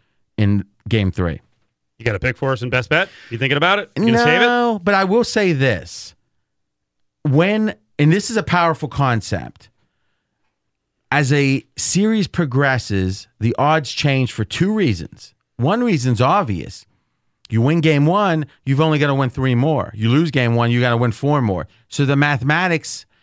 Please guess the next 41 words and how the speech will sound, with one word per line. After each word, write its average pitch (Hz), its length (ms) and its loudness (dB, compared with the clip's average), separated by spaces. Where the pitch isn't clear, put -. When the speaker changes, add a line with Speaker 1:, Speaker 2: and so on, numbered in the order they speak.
Speaker 1:
of 127 140 0
winning 147 260 4
the 123 80 0
series 127 580 0
get - 180 -2
very 127 380 0
different. 107 380 0
Every 135 200 2
win's 135 260 0
twenty-five 131 520 -2
percent 120 320 -2
of 117 80 0
what 120 100 -2
you 113 100 2
need. 104 380 -2
So - 120 -6
obviously 120 380 0
winning 120 300 2
a 120 80 0
game 117 240 0
is 98 60 -2
gonna 117 180 -2
affect 123 340 -4
your 120 100 0
odds 110 220 0
greatly. 117 560 -2
And 120 80 -2
if 104 100 -2
you 139 80 2
actually 147 280 -2
look 139 200 0
at 120 80 -4
the 120 80 0
Cavs 143 680 -2
entering 160 720 0
this 143 260 2
series, 139 760 -2
just 180 300 0
the 214 80 -4
series 196 460 0
now, 82 260 -4